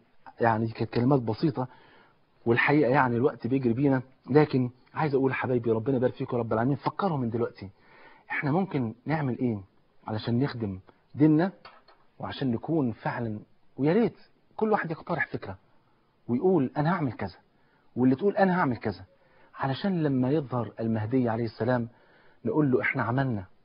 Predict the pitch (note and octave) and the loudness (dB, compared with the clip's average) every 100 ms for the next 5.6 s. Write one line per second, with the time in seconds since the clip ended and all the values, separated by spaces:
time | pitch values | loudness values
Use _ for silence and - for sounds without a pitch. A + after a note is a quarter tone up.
0 | - G#2 A2 C3+ A#2+ G2+ F#2 - - _ | -8 -4 0 2 0 -2 -8 -18 -20 _
1 | - - F3 C#3+ - D3+ A#2 - B2+ A#2 | -20 -4 -2 -2 -2 -4 -4 -4 -4 0
2 | A#2 B2 - B2 E3 B2 A#2+ A2+ C3 A#2+ | 0 0 0 0 0 -2 -2 0 0 -2
3 | A#2+ - - - F2+ - A#2 B2 C3+ E3 | -2 -4 -4 -10 -20 -6 0 2 4 2
4 | C#3+ C#3+ - - - B2+ C3 E3 B2+ C3 | 0 -6 -8 -18 0 4 4 4 2 -2
5 | B2 - C#3 A#2+ C3 C#3+ | -2 -2 0 2 2 0